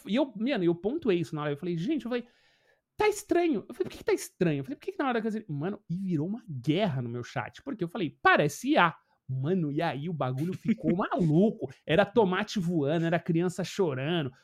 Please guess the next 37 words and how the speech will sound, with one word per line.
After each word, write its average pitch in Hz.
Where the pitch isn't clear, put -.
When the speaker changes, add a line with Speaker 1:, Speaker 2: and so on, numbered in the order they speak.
Speaker 1:
Uma 240
loucura, 254
porque 170
as 220
pessoas, 247
"Não 285
é 285
I 220
A." -
Mano, 233
e 202
o 220
chat 233
começou 233
a 233
tretar 233
muito. 208
"Não 240
é 226
I 240
A, 202
não, 214
não 214
é 247
I 202
A. 196
Não, 240
nessa 233
hora 262
é 285
I 220
A, 220
não, 233
nessa 233
hora 254
não 269
é." 233